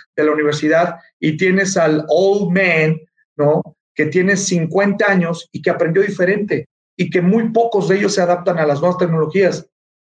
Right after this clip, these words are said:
Pues trata de combinarlas, porque igual es valioso el del veinticinco que el de cincuenta,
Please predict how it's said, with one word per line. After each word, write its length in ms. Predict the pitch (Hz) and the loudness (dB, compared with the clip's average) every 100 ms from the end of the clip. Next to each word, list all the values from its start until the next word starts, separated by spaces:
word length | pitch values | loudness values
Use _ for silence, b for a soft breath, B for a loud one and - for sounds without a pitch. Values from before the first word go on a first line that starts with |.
| - | -8
Pues 120 | 143 | -2
trata 220 | 196 220 | 0 0
de 60 | - | 0
combinarlas, 580 | 208 202 208 240 175 | 0 0 0 2 0
porque 420 | - 156 156 156 151 | 0 -4 0 -2 -2
igual 300 | 143 170 202 | -2 0 0
es 120 | 196 | 0
valioso 380 | 185 180 190 180 | 0 2 2 0
el 80 | 147 | 0
del 140 | 135 | 0
veinticinco 760 | 139 139 139 143 190 185 240 | 0 -2 -6 -2 0 0 -2
que 80 | 240 | -2
el 80 | 196 | -2
de 80 | 131 | -2
cincuenta, 540 | - 131 - 117 - | -2 -2 -2 -2 -4